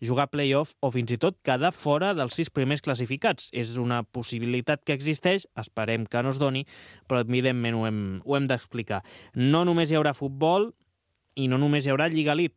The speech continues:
també comencen les promocions d'ascens a tercera catalana, els equips de quarta, eh, es comencen ja a jugar les seves opcions de pujar de categoria.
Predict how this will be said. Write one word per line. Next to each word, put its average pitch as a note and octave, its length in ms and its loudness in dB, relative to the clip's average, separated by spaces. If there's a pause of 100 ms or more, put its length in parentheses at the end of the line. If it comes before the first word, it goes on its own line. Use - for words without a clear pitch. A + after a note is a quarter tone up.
(120)
també A#2+ 240 -2
comencen C#3+ 480 -2
les C#3 160 -2
promocions C3 480 -2
d'ascens C3+ 460 -4
a A#2 260 2
tercera B2 400 -2
catalana, C3+ 480 0
els B2+ 140 -6
equips A#2+ 260 -6
de A#2 140 0
quarta, C#3 480 0 (400)
eh, A2+ 400 0
es A2 100 -6
comencen C3 460 0
ja C3 180 2
a B2+ 80 0
jugar B2 300 -2
les A#2+ 80 -4
seves B2+ 260 -2
opcions B2 380 -2
de A#2 80 -2
pujar B2 260 0
de A#2+ 140 -4
categoria. C3+ 640 0